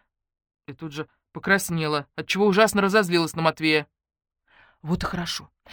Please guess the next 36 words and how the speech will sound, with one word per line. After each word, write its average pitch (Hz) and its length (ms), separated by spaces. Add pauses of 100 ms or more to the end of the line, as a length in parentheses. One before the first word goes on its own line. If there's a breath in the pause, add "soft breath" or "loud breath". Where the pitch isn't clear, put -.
(120)
Я 220 180
тут - 200
целыми 208 260
днями 190 300
детективы 175 500
читаю, 156 380
но 202 100
пока 202 300
в 180 40
этом 208 200
убийстве 185 360
никакой 165 320
ясности. 147 540 (420 soft breath)
Ты 269 140
у 262 80
Диминой 254 320
сестры 247 320
была?» 262 280 (680)
«Нет, 147 400
собираюсь». 147 640 (120)
«Правильно. 156 420 (420)
Может, 190 200
она 175 180
что 170 160
знает? 170 300 (460)
Адрес 170 340
и 175 40
телефон 185 360
помнишь?» 285 440 (840)
«У - 40
меня 139 220
записано». 147 600 (2250 soft breath)
«А 175 80
Диму 170 200
когда 185 260
хоронят?» — 220 360